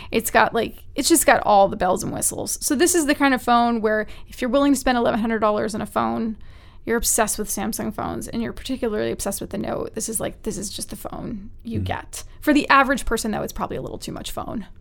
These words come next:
Speaker 1: That's my take.
Speaker 2: Oh, okay. Yeah, it's also very, very, very expensive.
Speaker 1: Eleven hundred dollars.
Speaker 2: <laughs>
Speaker 1: I mean, you can get, I think you can get the S ten now, the one that launched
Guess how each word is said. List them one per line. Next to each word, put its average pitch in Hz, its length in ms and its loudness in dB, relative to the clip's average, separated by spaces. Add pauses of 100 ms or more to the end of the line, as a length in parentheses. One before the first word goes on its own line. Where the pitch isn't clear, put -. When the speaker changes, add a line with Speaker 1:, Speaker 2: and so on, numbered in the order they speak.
(680)
Speaker 1:
That's - 260 -4
my 233 100 -8
take. - 460 -10 (140)
Speaker 2:
Oh, 202 260 2 (140)
okay. 107 420 4 (320)
Yeah, 104 400 4
it's 113 200 2
also 104 280 6
very, 98 300 2
very, 95 220 0
very 95 260 -4
expensive. - 580 -8
Speaker 1:
Eleven 302 280 8
hundred 302 120 6
dollars. - 720 4
Speaker 2:
<laughs> - 60 0 (160)
Speaker 1:
I - 80 2
mean, 294 160 12
you 359 100 10
can 302 220 6
get, - 360 8
I - 120 6
think 285 180 0
you 277 80 -6
can 254 160 0
get 233 240 0
the 240 300 -2
S 220 320 0
ten 233 280 0
now, - 420 2
the 233 100 -4
one 226 140 -2
that 226 100 -2
launched 214 260 -4